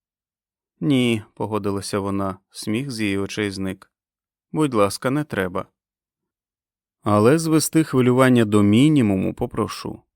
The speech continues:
Надмірна тривожність у матері може викликати гормональний дисбаланс, а дитинці воно не корисно. Не люблю прописувати вагітним транквілізатори, але якщо ви вважаєте».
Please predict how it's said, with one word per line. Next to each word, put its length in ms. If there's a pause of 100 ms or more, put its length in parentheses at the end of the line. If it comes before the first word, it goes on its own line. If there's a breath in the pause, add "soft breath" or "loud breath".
(180)
Надмірна 560
тривожність 640
у 60
матері 400
може 280
викликати 580
гормональний 640
дисбаланс, 720 (320)
а 180
дитинці 500
воно 280
не 140
корисно. 600 (460)
Не 140
люблю 300
прописувати 680
вагітним 560
транквілізатори, 960
але 320
якщо 440
ви 120
вважаєте». 760